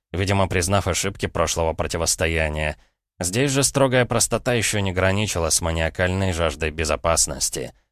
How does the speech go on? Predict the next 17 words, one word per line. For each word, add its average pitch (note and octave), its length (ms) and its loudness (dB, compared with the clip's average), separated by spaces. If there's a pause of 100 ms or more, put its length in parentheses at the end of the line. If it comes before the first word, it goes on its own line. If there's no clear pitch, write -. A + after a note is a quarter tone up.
(340)
Я F#2 220 0
невольно C3 400 2
приложил A#2+ 460 4
ладонь A2 420 4
к F#2 60 -2
бурым F2+ 320 2
камням F2+ 500 2
арки F2+ 320 0
входа E2+ 360 0
в - 100 -8
палаццо, F2 580 2 (220)
чувствуя A#2+ 480 0
тепло A2+ 400 0
и G#2+ 80 2
биение F2+ 520 0
сердца E2+ 460 2
рода. E2+ 380 2